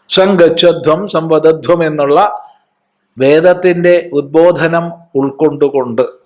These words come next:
ബ്രഹ്മക്ഷത്രങ്ങൾ ചേർന്നാലേ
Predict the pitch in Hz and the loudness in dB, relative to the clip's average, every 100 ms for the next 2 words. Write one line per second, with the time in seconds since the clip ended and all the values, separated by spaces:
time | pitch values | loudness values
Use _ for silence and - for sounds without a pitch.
0 | _ _ _ - - - - - - - | _ _ _ -20 -20 -20 -20 -20 -16 -2
1 | 156 185 247 254 233 226 226 226 226 185 | 2 2 2 2 0 0 2 2 2 2
2 | 185 196 208 214 | 2 2 0 2